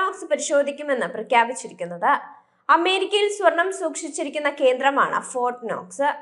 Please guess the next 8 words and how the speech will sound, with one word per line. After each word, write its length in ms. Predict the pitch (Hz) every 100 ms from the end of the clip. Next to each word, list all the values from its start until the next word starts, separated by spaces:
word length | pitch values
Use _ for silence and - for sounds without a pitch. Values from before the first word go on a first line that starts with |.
| - _ _ -
അമേരിക്കയുടെ 520 | 262 277 277 302 285 285
കൈവശമുള്ള 600 | 285 277 269 277 302 262 277 -
പകുതി 340 | 311 311 330 359
സ്വർണവും 420 | 330 277 269 247 - -
കെന്റക്കിയിലെ 680 | 294 302 339 294 320 311 277 269
ഈ 20 | 285 302
കേന്ദ്രത്തിലാണ് 680 | 262 262 277 320 277 180 -
സൂക്ഷിച്ചിരിക്കുന്നത്. 880 | - 214 - 214 202 - 175 170 233